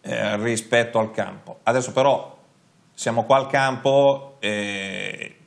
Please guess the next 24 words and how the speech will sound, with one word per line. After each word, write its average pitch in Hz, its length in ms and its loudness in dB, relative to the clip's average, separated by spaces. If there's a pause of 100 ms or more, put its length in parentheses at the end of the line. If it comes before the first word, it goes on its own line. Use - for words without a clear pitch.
ci 127 160 -2
piace 127 260 2
parlare 113 220 2
di 113 80 -4
basket, 107 320 0
ci - 60 -14
piace 110 260 -2
vedere 107 240 -2
basket, 101 400 -2
credo 107 240 -8
che 101 280 -10
Daniele 101 360 -8
su - 100 -14
questo - 240 -14
tema 101 280 -10
sia, 95 340 -12
sia 101 180 -6
d'accordo 104 340 -4
con 110 140 -4
me, 117 160 -2
ne 95 80 -8
abbiamo 101 260 -6
anche 98 180 -10
discusso 98 680 -10